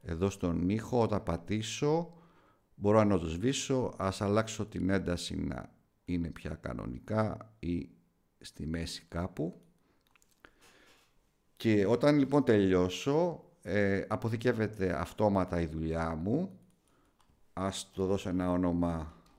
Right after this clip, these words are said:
το πρώτο animation. Προσέχουμε να είμαστε στο full, γιατί στο light είναι μια έκδοση του, μια έκδοση του επεξεργαστή πολύ πιο απλή, αλλά έχει πολύ λίγες λειτουργίες.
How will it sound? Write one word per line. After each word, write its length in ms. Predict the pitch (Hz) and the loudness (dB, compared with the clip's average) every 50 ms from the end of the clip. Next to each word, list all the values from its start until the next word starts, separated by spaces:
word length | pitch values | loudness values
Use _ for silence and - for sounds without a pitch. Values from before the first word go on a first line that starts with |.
| _ _ _ _ _ | _ _ _ _ _
το 100 | - 92 | -4 -4
πρώτο 960 | 87 - - - 92 90 92 90 90 85 - - - 87 85 82 80 80 76 - - - 73 - - - - - - - - - - - | -4 -4 -4 -2 2 2 4 2 2 -2 -4 -4 -4 -2 -2 -2 -4 -8 -10 -12 -16 -20 -20 -20 -20 -20 -20 -20 -20 -20 -20 -20 -14 -10
animation. 1120 | 82 87 85 85 80 80 76 73 95 110 117 123 - - - - 135 131 131 139 135 131 127 - - - _ _ _ _ _ _ _ _ | -8 -6 -4 -4 -4 -4 -4 -4 -2 -2 -2 -2 -4 -6 -6 -4 -2 0 0 0 0 -2 -4 -8 -14 -20 _ _ _ _ _ _ _ _
Προσέχουμε 440 | - 110 104 95 - 139 131 131 123 | -2 -2 -2 2 2 2 4 6 6
να 60 | 123 | 8
είμαστε 240 | 123 131 131 131 127 | 8 6 6 4 2
στο 220 | 110 - - 98 - - - | 0 2 2 2 2 0 2
full, 200 | 127 127 117 98 | 4 4 4 6
γιατί 220 | 85 101 98 107 | 4 2 2 0
στο 200 | 110 110 - 101 95 | -4 -2 2 4 6
light 380 | 98 101 101 104 104 101 104 - - | 6 8 8 8 6 4 2 -4 -8
είναι 420 | - 107 107 101 101 101 98 95 | -4 -2 -2 0 2 2 2 2
μια 240 | 92 92 101 101 98 | 2 2 2 2 2
έκδοση 340 | 98 92 101 98 98 - - | 0 0 -2 -4 -6 -8 -12
του, 120 | - 90 - _ _ _ _ _ _ _ | -16 -20 -20 _ _ _ _ _ _ _
μια 200 | - 90 90 95 | -2 0 2 2
έκδοση 380 | 98 95 92 92 95 92 - 95 | 2 2 2 0 -2 -2 -4 -4
του 100 | - 92 | -4 -4
επεξεργαστή 1040 | 85 85 - - 92 85 85 85 82 - - - 98 95 92 90 90 90 87 87 85 - - - - _ _ _ _ _ _ _ _ _ _ | -4 -4 -4 -4 -4 -2 -2 -4 -4 -6 -8 -6 -4 -2 0 0 0 0 -2 -4 -6 -10 -16 -20 -20 _ _ _ _ _ _ _ _ _ _
πολύ 260 | - 90 90 92 98 | -4 -2 -2 -2 -4
πιο 240 | - - 104 92 87 | -2 0 0 2 2
απλή, 320 | 82 - - 90 90 90 | 0 -2 -4 -2 0 0
αλλά 180 | 87 87 90 90 | 0 2 0 0
έχει 240 | 87 - - - 90 | -2 -4 -6 -12 -10
πολύ 220 | - 87 87 87 | -6 -4 -2 -2
λίγες 280 | 90 87 82 82 78 - | -2 -2 -4 -6 -8 -10
λειτουργίες. 800 | 80 82 80 76 71 78 92 107 120 147 160 - - - - | -10 -10 -10 -10 -10 -6 -2 0 0 0 -2 -4 -8 -12 -14